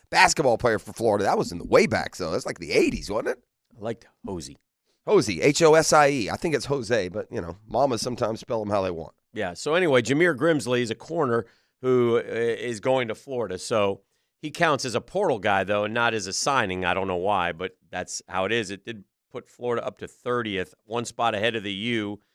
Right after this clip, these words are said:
Speaker 2: but still way down in the,
Speaker 1: You're
Speaker 2: in the
Speaker 1: thirtieth. Yeah, I can't get it.
Speaker 2: in the
Speaker 1: I'm
Speaker 2: portal rankings. Now, again, I don't know exactly how they do this, but Florida State, however they do it, has solved the formula.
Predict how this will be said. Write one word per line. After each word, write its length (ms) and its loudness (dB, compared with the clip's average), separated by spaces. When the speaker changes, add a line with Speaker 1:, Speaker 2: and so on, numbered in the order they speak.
Speaker 2:
but 100 -10
still 320 2
way 220 2
down 260 0
in 100 -4
the, 80 -2
Speaker 1:
You're 80 -2
Speaker 2:
in 140 -4
the 60 2
Speaker 1:
thirtieth. 400 4
Yeah, 180 4
I 80 4
can't 240 -2
get 100 0
it. 60 2
Speaker 2:
in 60 0
the 60 4
Speaker 1:
I'm 60 0
Speaker 2:
portal 300 2
rankings. 460 0
Now, 180 4
again, 380 2
I 80 4
don't 240 0
know 180 4
exactly 420 0
how 160 4
they 140 2
do 260 -4
this, 400 -8
but 140 -6
Florida 280 2
State, 420 -2
however 240 4
they 120 4
do 220 2
it, 80 0
has 300 4
solved 440 4
the 60 -4
formula. 440 2